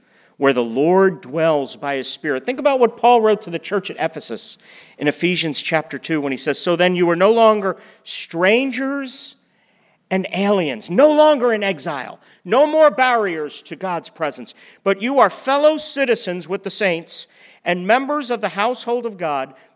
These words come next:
built on the foundation of the apostles and prophets, Christ Jesus himself being the cornerstone, in whom the whole structure,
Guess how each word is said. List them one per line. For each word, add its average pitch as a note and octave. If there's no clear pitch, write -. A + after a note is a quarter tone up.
built C4
on B3
the A#3
foundation A#3
of E3+
the D#3+
apostles A#3
and B3
prophets, E3+
Christ F3+
Jesus A#3+
himself G#3+
being G3+
the F3+
cornerstone, E3+
in F3+
whom F3
the D#3
whole C4
structure, A3